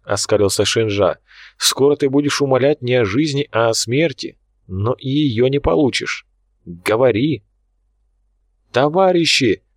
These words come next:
заорал Келюс во весь голос. «Товарищи! Моя фамилия Лунин, Николай Андреевич Лунин! Я был в избирательной команде президента». Китаец, не размахиваясь, коротким движением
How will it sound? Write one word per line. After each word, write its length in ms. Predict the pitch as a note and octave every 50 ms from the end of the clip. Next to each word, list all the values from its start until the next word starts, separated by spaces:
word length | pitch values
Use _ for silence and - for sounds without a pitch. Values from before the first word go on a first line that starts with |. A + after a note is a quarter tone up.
| _ _ _
заорал 460 | F#2+ G2 F#2+ A#2 A#2 A#2 B2 A#2 A2
Келюс 320 | - B2 B2 C3+ C3 -
во 80 | B2 A#2+
весь 180 | A#2+ A#2+ A2+
голос. 380 | A2+ - A#2 A2 G2+ F#2+ - -
«Товарищи! 760 | - - A#2 C3+ D3+ F3+ F3+ E3 C3+ A2+ - - - - - _ _ _ _ _ _ _
Моя 340 | F#2+ F#2+ G#2+ C3 D#3 F3+ E3+
фамилия 540 | - D3+ D#3 D#3+ E3+ F#3 F#3+ E3+ E3 D#3 C#3+
Лунин, 540 | C3+ C#3 E3+ G3 F#3+ D#3+ B2 F#2 E2 - _ _ _ _ _ _ _
Николай 540 | G2+ G#2+ B2 B2 - C#3 C#3 D#3 F3 F#3 F3+
Андреевич 760 | - - C#3+ D3 C#3 A#2+ B2+ D3+ E3 E3+ F3 F#3 F3 - -
Лунин! 500 | F3 F#3 G3 F#3+ F#3 D#3 C3 A2+ - - _ _ _ _ _ _ _
Я 300 | - F2+ A2 C3+ C#3+ D3
был 220 | D#3 F3+ F3 E3
в 80 | D#3 D3+
избирательной 600 | C3+ C3 D3 D#3+ E3+ F3 E3 - D#3+ D#3+ D#3+ D3
команде 520 | - D#3 D#3 D#3+ F3 F3 E3+ D#3 D#3+ D#3+
президента». 880 | D3+ - D#3+ E3 D#3 E3 F3 E3+ E3 F3+ E3+ E3+ D3 B2 - - - - _ _ _ _ _ _ _ _ _ _ _ _ _ _ _ _ _ _ _ _ _ _ _ _ _ _ _ _ _ _ _
Китаец, 500 | - A#2 - - G3+ G#3 F#3+ D3 - -
не 120 | G#2 G2+ A2
размахиваясь, 640 | A2+ A2 G#2 A2+ C3 D3 D3+ - - C3 B2 - -
коротким 520 | - - A2+ D3 D3+ - - C3+ A#2+ A2
движением 460 | G#2 G#2+ G#2+ A2 C#3 D3 C#3 C3+ C3